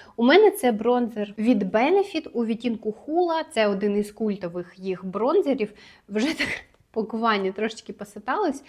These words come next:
але мені реально дуже подобається відтінок, мені подобається нанесення, воно таке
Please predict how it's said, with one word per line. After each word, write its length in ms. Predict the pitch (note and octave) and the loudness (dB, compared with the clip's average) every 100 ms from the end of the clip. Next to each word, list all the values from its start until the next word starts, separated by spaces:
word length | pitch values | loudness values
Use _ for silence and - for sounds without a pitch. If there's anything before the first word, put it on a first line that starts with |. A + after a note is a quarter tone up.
| - - - | -20 -18 -4
але 280 | G#3 A3 A3 | -2 0 0
мені 340 | G#3+ A3 G#3+ | -2 -2 -2
реально 300 | G3+ A3 A3+ | -2 -2 -4
дуже 260 | G3+ G3+ G#3 | -4 -6 -8
подобається 580 | F#3+ G3 F#3+ F#3 F#3 F#3 | -10 -10 -8 -8 -8 -10
відтінок, 500 | G3 B3 D4+ D4+ A3 | -10 -6 -6 -6 -6
мені 180 | G#3+ | -4
подобається 580 | G#3+ G3 G3 G3 F#3+ F#3+ | -4 -6 -6 -6 -6 -8
нанесення, 600 | F#3 G3+ D#4+ - C4 A3+ | -10 -6 -8 -4 -4 -4
воно 280 | G#3 G#3 A3+ | -4 -4 -6
таке 420 | A3 G#3+ G#3 G3+ | -8 -8 -6 -6